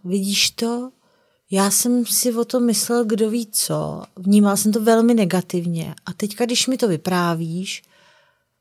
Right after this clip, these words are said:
tak musím říct, že jsem úplně přehodnotil svůj pohled na věc. Nestalo se mi to desetkrát, stalo se mi to víckrát. Že mi člověk,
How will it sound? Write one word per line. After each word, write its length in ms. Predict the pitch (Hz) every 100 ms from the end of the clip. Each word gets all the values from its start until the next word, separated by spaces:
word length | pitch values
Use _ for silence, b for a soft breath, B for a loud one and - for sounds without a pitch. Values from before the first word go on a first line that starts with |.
| _ _
tak 160 | - 190
musím 360 | 214 208 220 208
říct, 260 | 180 180
že 60 | 202
jsem 220 | 190 208
úplně 360 | 190 185 202 202
přehodnotil 720 | - 185 185 185 180 190 185
svůj 300 | - 180 180
pohled 400 | 185 175 180 175
na 120 | 170
věc. 380 | 160 160 - - _ _ _ _
Nestalo 360 | 202 208 220 214
se 160 | 214
mi 120 | 208 202
to 360 | 202 190 180 -
desetkrát, 640 | 180 190 - 180 - 165 165
stalo 200 | 190 185
se 120 | 196
mi 40 |
to 80 | 196
víckrát. 560 | 185 190 - - 175 156 - _ _
Že 120 | 170
mi 120 | 185 175
člověk, 600 | - 202 196 202 202